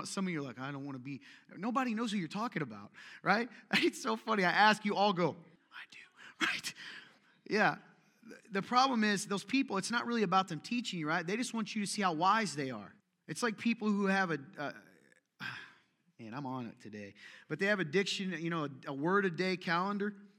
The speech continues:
I had a teacher, a football coach in high school. I hope he doesn't see this.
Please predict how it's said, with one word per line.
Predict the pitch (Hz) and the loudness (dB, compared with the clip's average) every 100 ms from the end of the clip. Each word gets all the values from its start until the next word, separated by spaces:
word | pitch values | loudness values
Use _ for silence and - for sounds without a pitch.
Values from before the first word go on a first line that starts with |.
| _ - - | _ -12 0
I | 196 | 2
had | |
a | 214 | 2
teacher, | - 240 208 165 | 2 2 2 -2
a | 143 | -4
football | - 185 165 | -4 0 0
coach | 147 180 170 151 | -2 -4 -4 -2
in | |
high | 165 175 | 0 0
school. | - 143 | -2 -4
I | |
hope | 170 170 | -4 -2
he | |
doesn't | 160 131 | -4 -4
see | - 160 131 | -6 -4 -4
this. | 101 - | -6 -12